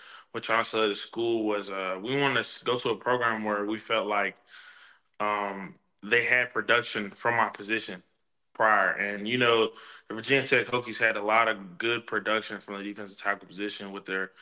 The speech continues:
with the three, uh, seniors that they're losing this year. And I felt like, uh, seeing those guys and seeing how well they played and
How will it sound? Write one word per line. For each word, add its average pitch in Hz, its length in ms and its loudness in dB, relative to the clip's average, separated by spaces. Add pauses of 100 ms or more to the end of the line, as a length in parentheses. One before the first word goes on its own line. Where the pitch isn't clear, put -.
(500)
with 110 160 0
the 107 100 -6
three, 117 360 2
uh, 104 360 2
seniors 117 420 0
that 107 100 -2
they're 104 140 0
losing 104 320 -2
this 101 220 -6
year. 101 240 0
And 95 100 -2
I 113 60 2
felt 117 240 2
like, 104 280 4 (280)
uh, 101 160 0
seeing 131 340 2
those 123 220 6
guys 120 340 4
and 107 100 -10
seeing 123 200 0
how 113 220 2
well 113 220 4
they 113 160 2
played 113 440 2
and 101 180 -4